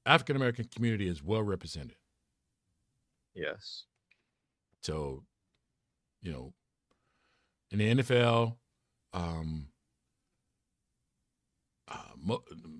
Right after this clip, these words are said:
Speaker 1: majority of the players were African-American. But for the longest time, in the power positions, coaching, ownership, uh, you know, top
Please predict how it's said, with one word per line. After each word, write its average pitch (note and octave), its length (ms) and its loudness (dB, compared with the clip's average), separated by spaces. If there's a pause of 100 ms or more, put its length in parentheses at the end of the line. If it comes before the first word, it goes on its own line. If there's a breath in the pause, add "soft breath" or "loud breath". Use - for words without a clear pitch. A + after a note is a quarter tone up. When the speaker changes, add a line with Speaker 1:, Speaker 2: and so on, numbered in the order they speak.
Speaker 1:
majority B2+ 460 2
of A#2+ 40 0
the G#2+ 60 -2
players A2 420 0
were G2 320 -4 (200)
African-American. D#2+ 580 -6 (1600)
But A2+ 100 6
for A#2+ 80 -2
the G2 80 -4
longest A2+ 300 0
time, C#3 300 0 (760)
in A#2+ 120 6
the A#2 80 6
power F#3+ 340 6
positions, E2 680 -6 (1200)
coaching, A#2+ 500 0 (640)
ownership, G#2+ 720 2 (1040)
uh, C#2+ 460 -8 (2500)
you - 60 -8
know, C2 180 -12
top - 300 2